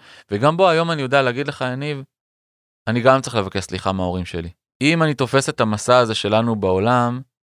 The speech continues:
שזה לא רק, אה, חד צדדי, זה לא, "יאללה, ההורים הביאו אותי לעולם, אז הכל עליכם, הכל עליכם, הכל עליכם. רק בגיל שמונה עשרה אני אתחיל את הצד, את הצד שלי, יתהפך התקליט." לא. אני חושב שיש פה משהו, יש פה יחסים,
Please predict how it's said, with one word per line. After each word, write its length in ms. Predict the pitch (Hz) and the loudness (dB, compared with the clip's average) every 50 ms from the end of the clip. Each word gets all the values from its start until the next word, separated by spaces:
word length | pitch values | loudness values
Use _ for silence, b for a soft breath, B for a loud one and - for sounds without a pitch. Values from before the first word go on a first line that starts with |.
| _ _ _ _ _ | _ _ _ _ _
שזה 340 | - - 107 98 95 107 110 | -8 -6 -4 -2 0 2 4
לא 240 | 120 135 147 147 | 6 6 8 8
רק, 240 | 139 135 127 - - | 6 6 4 4 2
אה, 400 | 117 110 107 104 104 104 101 101 98 | 2 2 4 4 4 2 2 2 0
חד 220 | - - 120 117 | 2 2 2 2
צדדי, 420 | 110 - - 110 110 92 90 87 82 - _ _ _ _ - | 2 0 -2 -2 0 0 -2 -6 -8 -10 _ _ _ _ -6
זה 120 | 98 104 | -2 2
לא, 260 | 110 131 143 143 135 | 4 6 6 6 8
"יאללה, 200 | 131 143 147 143 | 8 8 8 8
ההורים 280 | 131 123 123 131 139 135 | 8 6 6 4 4 2
הביאו 180 | 127 117 127 143 | 2 4 4 4
אותי 200 | 147 - 131 120 | 4 2 2 4
לעולם, 420 | 110 104 113 135 165 180 185 165 | 4 6 6 6 6 6 4 2
אז 200 | 135 110 110 110 | 0 -2 -4 -8
הכל 400 | 120 - - - - 120 120 139 | -12 -14 -8 -4 -2 0 0 0
עליכם, 580 | 131 131 117 - - 160 165 160 165 165 156 139 | 0 -2 -2 0 2 4 4 6 6 4 4 4
הכל 220 | 131 - - 160 185 | 2 4 6 6 8
עליכם, 360 | 185 180 175 143 139 131 113 | 6 6 6 4 4 4 4
הכל 200 | 107 - 151 160 | 4 6 6 6
עליכם. 320 | 165 156 135 - 117 95 87 - _ _ _ _ _ _ - | 6 6 4 2 -2 -4 -4 -6 _ _ _ _ _ _ -2
רק 300 | - 117 139 170 156 147 | 0 2 2 2 2 2
בגיל 160 | 147 139 151 | 0 2 0
שמונה 320 | 147 - 139 139 143 151 | 0 0 0 2 4 4
עשרה 320 | 151 131 - - 117 110 101 95 - _ _ _ _ | 2 2 0 -2 0 0 -2 -2 -6 _ _ _ _
אני 280 | - - 110 117 123 127 | -6 -6 -4 -2 -2 -2
אתחיל 200 | 120 - 131 117 | -2 -2 -4 -4
את 60 | - | -4
הצד, 320 | 113 - - 117 117 - | 0 2 4 4 4 2
את 120 | - - - | 0 -4 -4
הצד 260 | 107 - 117 113 110 | 0 4 4 4 4
שלי, 240 | - - 104 101 101 | 2 -2 -2 -2 -2
יתהפך 340 | 95 - 95 - 120 110 120 | -2 -4 -2 0 0 0 0
התקליט." 440 | 117 - 107 - 104 95 92 - | -2 -4 -4 -6 -6 -8 -6 -4
לא. 80 | 123 156 | -2 -2
אני 720 | 165 - _ _ _ - - - - - - - - _ - | -4 -4 _ _ _ -20 -20 -20 -20 -20 -20 -20 -20 _ -12
חושב 120 | - 110 | -10 -4
שיש 220 | 107 - 135 127 - | 0 0 2 0 2
פה 140 | - 131 120 | 2 2 2
משהו, 280 | 123 131 131 - - 120 | 4 2 2 0 -2 -2
יש 140 | 117 117 - | -2 -2 2
פה 120 | - 131 | 2 2
יחסים, 420 | 123 - 120 - - 147 107 80 | 2 0 -2 -2 -2 -2 -2 -2